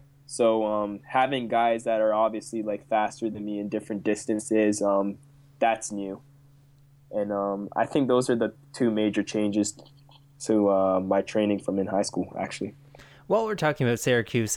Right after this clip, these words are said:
Speaker 2: obviously you're not just down there for running. You're also doing a, a degree in sports management. What are your
Speaker 1: Yeah.
Speaker 2: long-term goals with that, and, uh, what do you plan to do after college?
Speaker 1: Um, after my four years at Syracuse, um,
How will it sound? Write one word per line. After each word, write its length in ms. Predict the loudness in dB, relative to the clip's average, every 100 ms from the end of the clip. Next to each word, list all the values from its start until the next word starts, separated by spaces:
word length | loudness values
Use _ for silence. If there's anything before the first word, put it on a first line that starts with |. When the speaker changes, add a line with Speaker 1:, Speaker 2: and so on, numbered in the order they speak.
| -2
Speaker 2:
obviously 560 | 0 0 0 0 0 0
you're 80 | 2
not 240 | 0 -2
just 240 | -2 -2 0
down 200 | 0 2
there 160 | 0
for 160 | 0 0
running. 340 | 2 2 0
You're 140 | 2 2
also 240 | 2 0
doing 280 | 2 2 2
a, 200 | 0 -2
a 60 | -4
degree 340 | -4 -2 0
in 80 | 0
sports 360 | -2 -2 -2 -2
management. 540 | -2 0 0 -2 -2 -8 -14 -2
What 120 | 2
are 40 |
your 140 | 4 4
Speaker 1:
Yeah. 100 | 4
Speaker 2:
long-term 420 | 4 4 2 2
goals 260 | 4 4 4
with 160 | 2
that, 400 | 2 2 0 -2
and, 420 | -4 -4 -2 2 4
uh, 120 | 6
what 180 | 6 4
do 60 |
you 80 | 0
plan 240 | 0 -2 -2
to 80 |
do 180 | 0 2
after 240 | 0 -2 -2
college? 520 | 0 0 -2 -6 -16 -20 -20 _ 0
Speaker 1:
Um, 360 | 2 4 2 0
after 280 | 0 0 0
my 140 | -2 -2
four 260 | -2 2
years 280 | 4 4 4
at 120 | 0 -2
Syracuse, 760 | -2 -2 -2 0 2 0 -4 -16 -10 -2
um, 440 | 2 2 0 -6